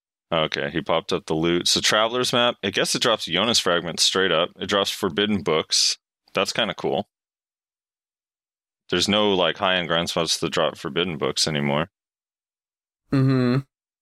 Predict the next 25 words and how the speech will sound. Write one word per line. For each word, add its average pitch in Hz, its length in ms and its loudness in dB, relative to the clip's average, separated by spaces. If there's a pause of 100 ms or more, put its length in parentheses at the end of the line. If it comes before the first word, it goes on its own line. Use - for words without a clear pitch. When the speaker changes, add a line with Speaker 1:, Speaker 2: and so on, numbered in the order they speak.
(240)
Speaker 1:
And 90 120 0
then 87 140 2
the 85 80 0
new 85 160 0
Crystal, 78 500 0
which 76 200 0
is, 78 220 0
yeah, 73 140 2
twelve 82 260 0
accuracy, 78 500 0
ten 80 220 -2
percent 76 260 0
ignore 76 300 0
all 73 100 2
resist. 73 500 0 (1160)
And 78 120 -2
I'm 78 120 -2
sure 85 240 0
will 78 100 0
be 80 120 0
worth 76 260 -2
kind 78 180 -2
of 71 80 -6
a 73 40 -2
lot 71 280 0